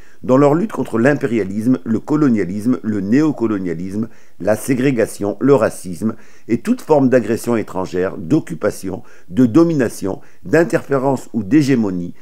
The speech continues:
de la part de grandes puissances ou de blocs politiques et de promouvoir la solidarité entre les peuples du tiers-monde. » Fin de citation. Les interventions lors du sommet de Kampala n'ont fait que confirmer l'actualité de ce but stratégique. Dans son discours d'ouverture,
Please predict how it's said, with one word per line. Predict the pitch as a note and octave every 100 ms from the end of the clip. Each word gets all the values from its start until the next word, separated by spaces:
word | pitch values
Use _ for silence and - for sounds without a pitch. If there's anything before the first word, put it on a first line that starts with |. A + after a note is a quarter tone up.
| - -
de | G#2 C#3
la | C3
part | D3+ B2
de | A2+
grandes | G2+ D3 D#3+
puissances | A2 - G2 A2 -
ou | - B2+
de | A2+
blocs | F#2+ G#2+ -
politiques | - D3 A#2+ - G#2+ - -
et | A2
de | G#2+
promouvoir | - C#3 D#3 C3 A2 C3+
la | A2
solidarité | - G#2+ F#2+ F2+ F#2 A#2
entre | G#2 - F#2
les | E2
peuples | G#2 F#2+ F2
du | D#2
tiers-monde. » | C#2 E2 D2+ E2+ F2+ F#2+ - - -
Fin | - F#2
de |
citation. | - - G#1+ - - - - - - - - - -
Les | B2
interventions | C3 C3 A2+ A#2 - C4+
lors | E3+ A#2
du | A2
sommet | - G#2+ C3+
de | F#2
Kampala | - G#2 C3 E3+ F3+ - - - A#2+
n'ont | -
fait | - G#3+
que | D3
confirmer | - G3 - - D#3 A#2+
l'actualité | G#2 - B2+ A#2+ -
de | C#3
ce | A#2 G#2
but | E2+ A#2
stratégique. | - - F2+ E2 C2+ G#1+ - - - - -
Dans | -
son | F#2+ G#2+
discours | G#2 G#2 B2+ G#2+
d'ouverture, | G#2 A#2+ C#3+ A3 G#3